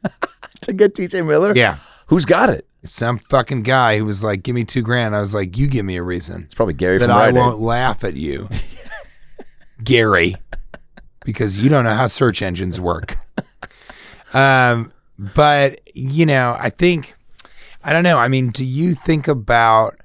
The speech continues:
Speaker 2: um, people, people's reactions, like civilians? Or, 'cause you also strike me as a guy who, do you really think about, like, how comics are gonna look at it?
Speaker 1: A little bit. I think it's, I think you're,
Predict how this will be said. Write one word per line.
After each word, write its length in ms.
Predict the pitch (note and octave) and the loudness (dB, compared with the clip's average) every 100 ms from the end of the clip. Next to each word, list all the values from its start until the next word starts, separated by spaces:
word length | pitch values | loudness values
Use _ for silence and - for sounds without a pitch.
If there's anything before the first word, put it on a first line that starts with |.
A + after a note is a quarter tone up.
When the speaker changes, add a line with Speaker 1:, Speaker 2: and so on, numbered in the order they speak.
| - - - - - - | -12 -10 -10 -12 -2 0
Speaker 2:
um, 560 | A2+ G#2+ G#2 G2 G2+ - - - - - - - - | 0 0 -2 -6 -8 -6 0 2 2 -2 -4 -6 -10
people, 840 | - D3 C3 C3 B2+ B2 A#2 A2+ - _ - | -8 -4 -2 2 4 4 2 0 -6 _ -14
people's 560 | - C#3+ C3+ E3+ D3+ | -6 -4 2 2 2
reactions, 960 | D#3 D#3 D3+ D#3 - F3 E3+ F3+ D#3+ - _ _ _ _ _ | -2 0 0 0 -2 -4 -4 -4 -6 -12 _ _ _ _ _
like 220 | A2+ A2 | -4 -2
civilians? 720 | - A2 G#2+ A#2+ C3+ D#3 D3+ - _ _ _ _ | -2 -4 -2 0 0 -2 -4 -8 _ _ _ _
Or, 240 | - B2+ A#2+ | 2 2 2
'cause 220 | - C3 | -2 0
you 100 | D#3+ | 4
also 220 | G#3+ A#3+ | 4 2
strike 260 | A#3 G#3 F#3 | 2 2 2
me 80 | F3 | 0
as 140 | C#3+ | 0
a 20 | |
guy 240 | C#3 C3+ B2+ | 2 2 2
who, 80 | |
do 160 | G2+ A2 | -2 -6
you 80 | B2 | 0
really 200 | C#3 C3+ | 0 0
think 160 | D3 C3 | -2 -4
about, 260 | B2 G#2+ | -2 -2
like, 200 | G#2 G2 | -2 -4
how 180 | - G2+ | -2 -4
comics 760 | F2+ - G#2+ G#2 B2+ C#3 - - | -4 -4 -4 -4 -4 -6 -10 -10
are 140 | C3+ C3 | -6 -4
gonna 200 | C#3 C#3 | -4 -2
look 280 | C#3 C3+ | -2 -2
at 140 | D#3+ D#3 | 0 0
it? 120 | E3+ | 0
Speaker 1:
A 20 | |
little 220 | G3+ C4+ | 4 4
bit. 220 | A2+ A#2 B3+ | 6 4 4
I 60 | - | -2
think 160 | G3+ | 0
it's, 160 | F3 - | 0 2
I 120 | D3 | 2
think 180 | D3+ C3+ | 2 2
you're, 380 | D3 C#3+ C#3 | 4 6 4